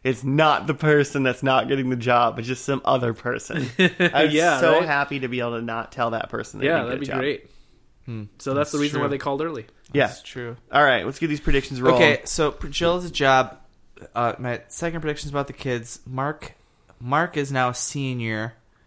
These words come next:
Speaker 3: is what I'm guessing, like, is, is going on in, in the world.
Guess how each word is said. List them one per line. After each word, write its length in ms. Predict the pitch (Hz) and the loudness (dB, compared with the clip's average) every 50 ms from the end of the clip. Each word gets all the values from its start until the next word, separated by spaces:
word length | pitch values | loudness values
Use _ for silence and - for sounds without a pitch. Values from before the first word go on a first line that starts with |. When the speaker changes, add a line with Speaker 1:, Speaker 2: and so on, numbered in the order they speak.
| _ _ _ _ _ _ _ | _ _ _ _ _ _ _
Speaker 3:
is 140 | - 117 117 | -8 -4 -2
what 100 | 120 113 | -2 -2
I'm 120 | 110 107 101 | -2 -2 0
guessing, 380 | 113 113 117 113 - 117 113 | 0 0 0 0 -2 -6 -6
like, 340 | 110 107 104 101 - - - _ | -4 -4 -4 -6 -8 -12 -14 _
is, 280 | - 107 104 92 - - | -10 -8 -8 -10 -12 -12
is 160 | - 110 104 104 | -12 -12 -12 -8
going 240 | - 113 110 107 | -6 -6 -4 -2
on 280 | 107 104 104 104 107 107 | -2 -2 -2 -2 -2 -4
in, 200 | 107 104 104 - - | -6 -8 -8 -10 -10
in 100 | 101 104 | -10 -10
the 80 | 104 101 | -10 -8
world. 520 | 98 104 104 104 104 107 107 104 101 - | -6 -6 -4 -4 -4 -4 -4 -6 -8 -12